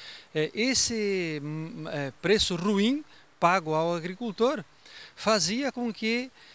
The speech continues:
se chegasse a um preço muito baixo a nível do consumidor. Então, para o consumidor estava bom, mas para o agricultor não estava bom. E o que que aconteceu?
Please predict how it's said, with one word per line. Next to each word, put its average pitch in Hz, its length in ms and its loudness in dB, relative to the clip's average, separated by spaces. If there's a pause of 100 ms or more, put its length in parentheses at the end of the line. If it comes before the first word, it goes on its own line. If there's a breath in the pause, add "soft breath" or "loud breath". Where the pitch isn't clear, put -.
(120)
se 208 240 2
chegasse 214 880 2
a 175 280 -2
um 190 160 -4
preço 220 360 0
muito 254 440 0
baixo 196 420 2
a 202 80 0
nível 196 240 -2
do 190 80 -6
consumidor. 208 560 2 (460 soft breath)
Então, 143 180 -4
para 131 140 -4
o 135 40 -2
consumidor 165 520 -2
estava 143 320 -2
bom, 180 240 0
mas 262 200 -2
para 214 200 -4
o 262 160 0
agricultor 208 500 -2
não 233 140 -2
estava 226 280 -2
bom. 175 220 0
E 151 80 -2
o 160 60 -4
que 226 160 -8
que - 80 -4
aconteceu? 143 640 0